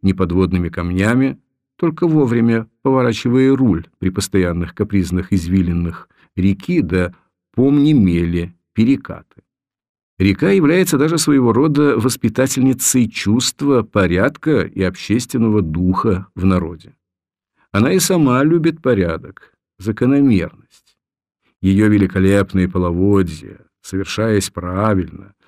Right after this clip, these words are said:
в урочное время, не имеют ничего себе подобного в западноевропейской гидрографии.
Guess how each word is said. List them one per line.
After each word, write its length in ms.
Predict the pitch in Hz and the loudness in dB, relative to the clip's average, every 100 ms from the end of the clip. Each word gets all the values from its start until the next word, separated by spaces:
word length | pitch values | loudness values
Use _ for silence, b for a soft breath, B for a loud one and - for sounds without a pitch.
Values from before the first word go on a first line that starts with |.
| _ | _
в 140 | 90 | -2
урочное 480 | 92 104 113 110 107 | 2 2 2 0 2
время, 640 | 90 90 90 104 85 - _ b b | 2 0 0 0 0 -6 _ b b
не 160 | 98 113 | 2 4
имеют 360 | 143 143 135 | 4 2 2
ничего 560 | 127 139 139 143 127 151 | 2 2 2 0 2 0
себе 260 | 156 139 143 | 0 0 0
подобного 960 | 139 104 87 123 147 156 143 104 - B | 0 -2 0 0 2 0 2 0 -2 B
в 140 | 98 92 | -2 0
западноевропейской 1800 | 117 107 101 104 104 98 - - 92 95 92 92 110 117 82 - - 85 | 0 0 0 2 2 2 -4 -2 2 2 2 0 0 0 0 -6 -12 -10
гидрографии. 880 | 85 95 95 101 95 78 - - | -4 -2 0 -2 -2 -6 -8 -20